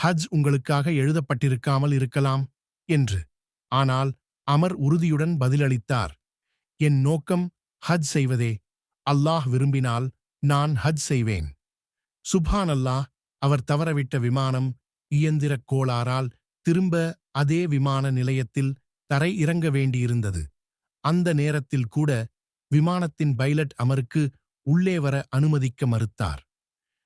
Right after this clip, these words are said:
விமானம் மீண்டும் அவரை விட்டுவிட்டு புறப்பட்டது. ஆனால்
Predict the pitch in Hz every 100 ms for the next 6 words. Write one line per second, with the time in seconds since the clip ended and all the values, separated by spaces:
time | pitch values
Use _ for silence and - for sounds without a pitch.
0 | _ 156 175 170 170 170 143 156 147 165
1 | 165 _ _ 135 135 131 123 120 156 139
2 | 120 151 147 _ _ 151 165 156 110 127
3 | 101 87 - _ _ _ 113 117 120 120